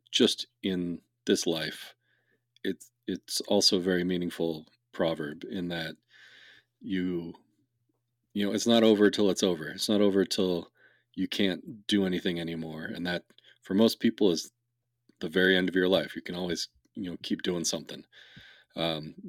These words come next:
to, to improve yourself and, and, and your story. And so, um,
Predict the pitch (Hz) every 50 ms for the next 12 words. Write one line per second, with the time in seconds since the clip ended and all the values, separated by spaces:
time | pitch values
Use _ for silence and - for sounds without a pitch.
0 | - - - - - - - - 95 85 - - 95 87 85 85 82 - - 85
1 | 85 82 - - 80 82 82 - - 90 85 82 78 80 - _ _ _ _ _
2 | _ - 87 85 80 82 - - - 98 87 82 80 78 82 - - _ _ _
3 | _ - - 87 82 - - 95 85 82 78 - _ _ _ _ - - - -
4 | - - _ _ _ _ - 82 85 82 82 82 82 85 85